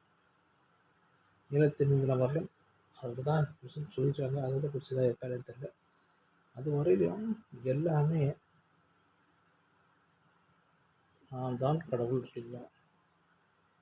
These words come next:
புரியுதுங்களா? இந்த கடவுள் வேறு யாரும் இல்லை, நாம் தான். இப்போ புரிஞ்சிருக்கும்னு நினைக்கிறேன்.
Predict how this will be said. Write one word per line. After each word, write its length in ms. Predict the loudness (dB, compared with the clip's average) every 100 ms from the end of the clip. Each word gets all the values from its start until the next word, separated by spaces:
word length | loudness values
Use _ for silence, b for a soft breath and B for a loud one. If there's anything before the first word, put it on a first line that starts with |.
| _
புரியுதுங்களா? 400 | -2 0 0 -2 -6 -12 -16
இந்த 140 | -14 -8
கடவுள் 320 | 0 2 2 -2 -10 _ -10
வேறு 200 | -8 -4
யாரும் 380 | 0 2 2 0
இல்லை, 160 | -2 -6 -8 _ _ _ _ _ _
நாம் 260 | -8 -6 0
தான். 160 | 0 0 -6 _ _ _ _ _ _ _ _ _ _ _ _
இப்போ 140 | -18 -12
புரிஞ்சிருக்கும்னு 480 | -6 -2 0 0 -2
நினைக்கிறேன். 340 | -4 -8 -10